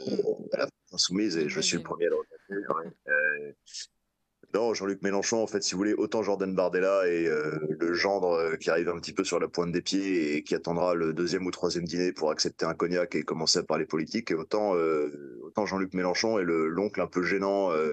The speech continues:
Speaker 2: qui a été un petit peu dans le combat et qui, euh, qui flirte avec la sénilité et, et à la fin du repas, il dit : « Ouais, j'ai pas fini », et qu'on, et qu'on se prépare à embarquer sur sa chaise en disant : « Non, mais ça va, tu nous, tu nous saoules. »
Speaker 1: Hmm.
Speaker 2: Et peut-être qu'il y a ça un petit peu. Jean-Luc Mélenchon, c'est quelqu'un qui est difficile à contrôler. C'est peut-être le meilleur orateur de son camp. C'est certainement le meilleur orateur de son camp.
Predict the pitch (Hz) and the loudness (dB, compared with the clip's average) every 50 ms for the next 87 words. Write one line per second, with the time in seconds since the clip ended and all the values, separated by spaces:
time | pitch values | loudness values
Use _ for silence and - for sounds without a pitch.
0 | 73 - - 78 76 76 95 92 92 82 87 - 104 101 - _ 95 95 90 - | -2 -2 0 -2 0 0 0 -2 0 -2 -2 0 -2 -2 -2 _ -2 -2 -2 -4
1 | - 87 95 95 98 101 92 98 95 87 82 - _ - 82 80 80 80 78 - | -2 0 2 4 4 4 4 2 2 2 0 0 _ -4 0 0 2 2 0 -4
2 | _ _ _ _ _ _ _ _ _ - - - - 104 - - 95 95 90 - | _ _ _ _ _ _ _ _ _ -6 -2 0 0 0 0 0 -2 0 0 0
3 | 95 87 - - 98 95 95 98 92 - - 104 104 104 104 95 85 80 80 80 | 2 2 2 2 2 2 0 0 0 0 2 2 4 4 4 4 4 4 4 4
4 | 78 73 76 76 73 71 73 - _ _ _ _ - 92 87 87 87 - 98 95 | 2 2 -2 -6 -16 -20 -20 -20 _ _ _ _ 0 2 4 4 2 2 0 0
5 | 92 95 95 95 92 - 107 104 98 87 87 95 98 95 92 - 95 87 - - | 2 2 2 2 2 2 2 2 4 4 4 2 2 2 0 0 -2 -2 0 0
6 | 95 104 110 110 107 104 90 85 82 85 87 82 82 82 80 82 82 - 90 - | 0 2 2 2 2 2 2 2 0 0 0 0 2 2 2 2 2 0 -2 -2
7 | - 98 90 - 104 95 87 85 87 90 90 90 - - 101 90 - 85 - - | -2 -2 -2 0 0 0 0 -2 0 0 0 -2 0 0 -2 0 0 0 0 2
8 | 85 82 101 95 90 85 82 73 85 82 85 85 80 - 82 80 87 - - 85 | 2 2 2 2 0 0 -2 -2 0 0 2 2 2 2 2 2 0 0 -2 -4
9 | 80 73 65 - - - 82 - - 110 110 - - - - - - 202 190 185 | -6 -6 -6 -8 -8 -6 -4 -2 0 0 -2 -2 -8 -12 -20 -20 -18 -10 -6 -4
10 | - - - 101 - 120 113 - 104 101 - - 107 101 101 95 95 104 104 107 | -4 -2 -2 -2 -2 -2 -2 0 -2 0 2 2 2 2 0 0 -2 -2 0 2
11 | 98 90 82 82 80 80 90 90 87 90 87 87 85 - 104 - - 82 85 80 | 2 2 2 2 0 0 -2 -2 0 0 0 0 2 2 0 0 0 0 0 0
12 | 78 90 87 - 85 78 80 78 - - - - 78 76 78 82 82 - 87 92 | 0 -2 -2 -2 -4 -4 -4 -2 0 2 2 2 2 0 -2 -4 -2 0 0 2
13 | 113 117 113 - 85 - 104 95 98 90 - - 90 92 90 92 92 87 92 90 | 2 2 0 -2 -2 -2 -2 0 -2 -2 0 0 0 2 2 2 2 2 2 2
14 | 82 87 85 - 92 82 76 - - - 87 113 107 - - - - - - 92 | 2 2 2 2 0 0 -2 -2 -4 -2 0 0 0 2 2 2 2 2 0 0
15 | 95 95 95 92 87 82 82 80 82 78 76 - - 76 76 76 - 85 82 - | 0 0 0 2 2 2 2 4 4 2 2 0 0 -2 -2 -2 -4 -2 0 0
16 | 117 123 127 | 0 0 -2